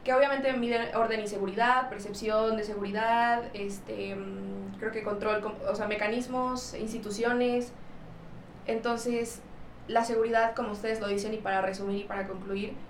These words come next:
pues se ve en todas partes, ¿no? O sea, ya no solo se ve en homicidios, ya no solo se ve en secuestros, em,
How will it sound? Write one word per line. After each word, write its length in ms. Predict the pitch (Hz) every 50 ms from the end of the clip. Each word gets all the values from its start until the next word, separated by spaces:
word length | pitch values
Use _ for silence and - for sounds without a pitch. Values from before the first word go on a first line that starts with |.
| - - -
pues 140 | 226 220 208
se 120 | 220 214
ve 140 | 214 220 220
en 140 | 214 208 -
todas 260 | 226 220 214 208 202
partes, 360 | - 214 190 - - 202 202
¿no? 120 | 202 208 214
O 40 | 208
sea, 140 | 202 202
ya 80 | 208 208
no 160 | 208 208 208
solo 220 | 202 214 202 202 202
se 100 | 208 196
ve 140 | 196 196
en 80 | 196 190
homicidios, 480 | 190 190 190 - 262 269 269 262 240 208
ya 80 | 196
no 80 | 185 190
solo 180 | 196 196 190 190
se 60 | 190
ve 60 | 196
en 80 | 190 -
secuestros, 640 | - - - 240 247 247 - 226 226 226 226 226 - - - - - - - - - -
em, 600 | 208 202 196 196 196 196 190 190 190 190 185 -